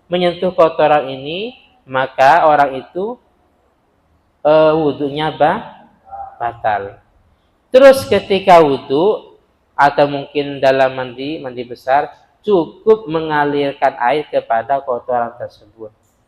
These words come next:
Paham ya? Wis, itu kalau memang kotoran itu dari tubuh itu sendiri. Sekarang kalau memang adanya kotoran itu dari selain tubuh,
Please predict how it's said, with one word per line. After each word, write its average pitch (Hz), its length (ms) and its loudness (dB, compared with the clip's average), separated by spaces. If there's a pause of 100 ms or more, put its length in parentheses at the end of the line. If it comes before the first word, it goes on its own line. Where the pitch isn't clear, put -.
(160)
Paham 117 180 -10
ya? 123 220 -16 (640)
Wis, 185 240 0 (100)
itu 170 300 -2
kalau 175 280 6
memang 127 600 -8
kotoran 143 480 0
itu 156 320 -10
dari 151 560 -4 (400)
tubuh 170 640 -4
itu 147 300 -14
sendiri. 147 800 -10 (400)
Sekarang 220 720 4
kalau 233 420 6
memang 156 560 -4
adanya 180 720 2
kotoran 170 580 0
itu 165 300 -8
dari 165 260 2
selain 208 460 2
tubuh, 254 560 0